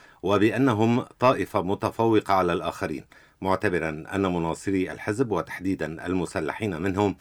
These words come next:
ليسوا أبرياء أو أساتذة جامعات، بل زعران وفلتين بالشارع. ولفت عبر الكلمة أونلاين إلى أن الهتافات التي أطلقت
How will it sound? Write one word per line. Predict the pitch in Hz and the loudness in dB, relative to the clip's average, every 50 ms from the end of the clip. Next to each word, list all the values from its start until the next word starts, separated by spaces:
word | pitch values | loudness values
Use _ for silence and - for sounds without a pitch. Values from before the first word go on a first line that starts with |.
| - - - - - _ _ - | -10 -20 -20 -20 -20 _ _ 4
ليسوا | 117 143 156 143 135 - 117 87 | 6 6 6 6 4 0 -4 -4
أبرياء | 87 85 82 85 85 85 95 107 117 - 101 | -4 -4 -2 -2 0 2 2 2 2 0 0
أو | 98 95 87 | -2 -2 -2
أساتذة | 82 - - 107 95 - 95 82 76 82 78 - | -4 -4 -4 -4 -4 -2 -4 -4 -4 -4 -6 -4
جامعات، | - 90 90 85 82 80 80 82 78 - _ - | -4 -4 -2 -2 -2 -2 -4 -4 -6 -6 _ -4
بل | 90 87 | -4 -4
زعران | - - 92 85 85 87 98 117 131 131 | -4 -4 -4 -4 -2 0 2 2 2 2
وفلتين | 110 80 76 - 90 - - - 101 90 | 0 -2 -2 -4 -6 -8 -6 -6 -4 -4
بالشارع. | 80 - - - 95 78 65 69 - _ _ _ _ - - _ _ _ _ _ - | -4 -4 -4 -4 -4 -4 -4 -6 -12 _ _ _ _ -20 -20 _ _ _ _ _ -6
ولفت | 82 90 90 82 80 80 85 - - - - | -2 0 0 0 0 -2 -2 -2 -4 -2 0
عبر | 98 101 101 87 80 82 | 2 2 2 0 0 -2
الكلمة | 80 - - - 104 95 82 76 78 | -4 -4 -4 -2 -2 -2 -2 -4 -6
أونلاين | 82 78 87 85 82 85 101 117 131 127 | -8 -6 -4 -2 0 0 0 0 0 -2
إلى | 90 87 90 87 85 | -2 -2 -4 -4 -4
أن | 87 92 | -4 -6
الهتافات | 85 73 65 78 - - 85 - - 110 120 - | -6 -6 -6 -8 -8 -6 -6 -4 -2 -2 -2 -2
التي | 113 87 82 82 - - | -2 -2 -2 -4 -4 -6
أطلقت | - - 104 - 110 90 - - 98 - | -6 -6 -2 0 0 0 0 0 -4 -4